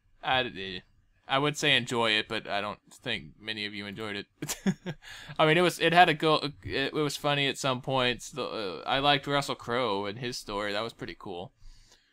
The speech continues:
Uh, but yeah, the love story, yeah, it didn't do it for me. Kinda got good at the end, but no. It's, no. Uh, I would say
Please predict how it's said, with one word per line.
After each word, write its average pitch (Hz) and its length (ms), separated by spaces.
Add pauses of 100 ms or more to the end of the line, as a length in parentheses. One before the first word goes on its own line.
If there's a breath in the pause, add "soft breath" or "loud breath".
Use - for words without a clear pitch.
(260 soft breath)
Uh, 78 340
but 90 240
yeah, 113 320
the 110 100
love 117 220
story, 110 600
yeah, 87 360 (100)
it 87 180 (200)
didn't 87 320
do 71 200
it 67 140 (280)
for 95 180
me. 87 180 (380)
Kinda 226 200
got 202 180
good 190 140
at 180 100
the 135 140
end, 131 320 (320 soft breath)
but 110 140
no. 107 340 (600)
It's, 98 380
no. 85 260 (1120 soft breath)
Uh, 113 160
I 131 120
would 139 160
say 135 600